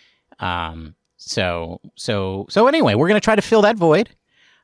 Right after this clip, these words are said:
Um, and we're gonna, we're gonna talk a little bit about, um, roster building in the new era of a third wild card.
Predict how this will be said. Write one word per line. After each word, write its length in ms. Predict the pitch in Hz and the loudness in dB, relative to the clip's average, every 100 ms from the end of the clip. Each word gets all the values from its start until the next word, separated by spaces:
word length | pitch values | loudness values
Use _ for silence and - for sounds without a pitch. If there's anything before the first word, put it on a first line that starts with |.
| - | -6
Um, 580 | 202 156 160 160 165 170 | -2 2 2 0 -4 -6
and 360 | 170 175 185 185 | -6 -4 -4 -4
we're 140 | 226 | -4
gonna, 320 | 262 269 254 | -4 -4 -4
we're 140 | 233 254 | -4 -4
gonna 120 | 247 | -6
talk 300 | - 285 294 | -4 -4 -2
a 60 | |
little 200 | 269 233 | -2 -2
bit 300 | 202 220 220 - | 2 2 2 0
about, 840 | 202 185 190 180 185 190 180 - - - | -2 0 2 4 4 4 0 -8 -10 -4
um, 800 | 143 139 135 127 123 117 113 113 | 0 2 2 0 -2 -4 -6 -6
roster 440 | 127 247 254 233 | -4 -4 -4 -4
building 560 | 113 98 92 113 185 196 - | -4 -4 -6 -6 -8 -10 -6
in 100 | 139 | -2
the 80 | 139 | 2
new 260 | 135 151 | 2 2
era 380 | 110 101 110 135 | 0 0 0 -2
of 200 | 104 101 | -2 -6
a 60 | 101 | -6
third 280 | - 104 123 | -6 -4 -4
wild 280 | 85 85 - | -8 -12 -12
card. 260 | 87 165 | -12 -12